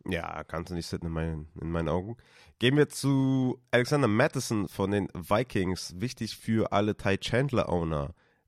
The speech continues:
Did not practice, did not practice, aber dann ein Upgrade auf Limited Practice mit dem Ankle. Wie sieht's aus bei Alexander Mattison von den Vikings?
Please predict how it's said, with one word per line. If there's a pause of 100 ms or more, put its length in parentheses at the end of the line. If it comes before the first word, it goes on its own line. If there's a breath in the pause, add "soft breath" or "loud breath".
(120)
Did
not
practice,
did
not
practice,
aber
dann
ein
Upgrade
auf
Limited
Practice
mit
dem
Ankle. (300 soft breath)
Wie
sieht's
aus
bei
Alexander
Mattison
von
den
Vikings?